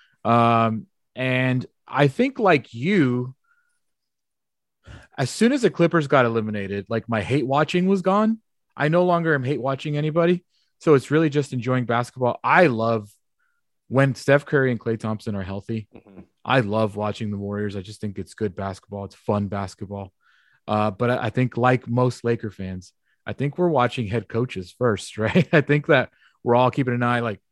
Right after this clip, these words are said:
Speaker 1: Quinn Snyder looked absolutely miserable last night
Speaker 2: Yeah.
Speaker 1: for the Jazz while they were losing. Like, if anybody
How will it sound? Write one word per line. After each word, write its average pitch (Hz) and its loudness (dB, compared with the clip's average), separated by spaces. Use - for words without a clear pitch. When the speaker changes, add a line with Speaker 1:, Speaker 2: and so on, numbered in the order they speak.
Speaker 1:
Quinn 170 0
Snyder 127 0
looked 110 -4
absolutely 117 -2
miserable 120 4
last 117 0
night 113 0
Speaker 2:
Yeah. 98 4
Speaker 1:
for 131 0
the 110 0
Jazz 117 2
while 104 -2
they 117 2
were 120 0
losing. 117 -4
Like, 117 -4
if 135 2
anybody 156 6